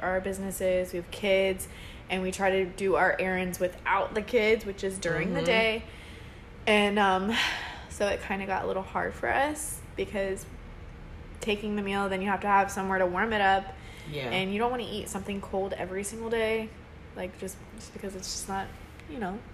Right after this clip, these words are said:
Speaker 1: sometimes every day is, like, different.
Speaker 2: Yeah,
Speaker 1: <laughs>
Speaker 2: right.
Speaker 1: But, um, so we started, we stopped the meal prep,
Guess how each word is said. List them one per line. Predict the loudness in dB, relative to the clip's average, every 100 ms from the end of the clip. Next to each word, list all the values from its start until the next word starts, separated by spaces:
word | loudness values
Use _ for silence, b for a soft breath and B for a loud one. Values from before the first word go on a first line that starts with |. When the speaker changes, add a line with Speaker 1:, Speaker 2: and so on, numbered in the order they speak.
| -16
Speaker 1:
sometimes | -8 -6 -4 -6 -8 -12 -14 -2
every | -2 0 -2
day | -4
is, | -4
like, | -6 -4
different. | -4 -4 -8 B B B 8
Speaker 2:
Yeah, | 10 10 8 6 2
Speaker 1:
<laughs> |
Speaker 2:
right. | -4 -2 -4 -2
Speaker 1:
But, | 4 6 6 4
um, | 6 6 4 0 -4 -6
so | 2 8 10 10
we | 6 0
started, | 2 2 4 0 -4 -8 -16 -16 -18 -8
we | -2
stopped | 2 8 8 8
the | -2
meal | 0 0 2
prep, | 2 2